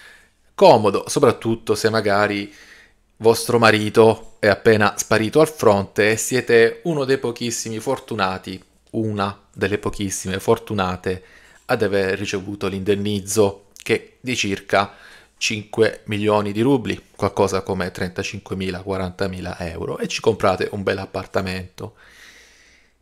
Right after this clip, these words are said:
Tutto bene, direte, s-, tranne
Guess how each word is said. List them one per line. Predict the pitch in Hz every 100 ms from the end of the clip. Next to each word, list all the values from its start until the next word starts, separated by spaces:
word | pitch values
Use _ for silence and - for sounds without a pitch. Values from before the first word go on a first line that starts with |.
| _ _ _ _ _ _ _
Tutto | 104 123 147
bene, | 208 135 95 -
direte, | 104 101 92 - -
s-, | - - _ _ _
tranne | - 185 135 123 120 -